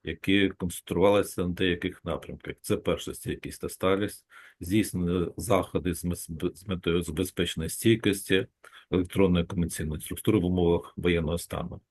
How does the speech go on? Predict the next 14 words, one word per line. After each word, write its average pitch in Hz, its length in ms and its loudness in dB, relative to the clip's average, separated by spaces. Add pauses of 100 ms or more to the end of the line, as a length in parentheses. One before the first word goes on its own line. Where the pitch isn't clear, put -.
(100)
відповідних 113 580 4
напрямок, 85 560 2
це - 300 -4 (100)
оперативне 95 540 2
відновлення 82 520 0
працездатності 110 760 2
мереж, 98 400 0
проведення 87 720 2 (300)
перерозподілу 87 840 0 (560)
наявних 90 480 4
ресурсів 113 520 4
таких 92 380 2
мереж, 85 420 2
вирісу-, 92 500 2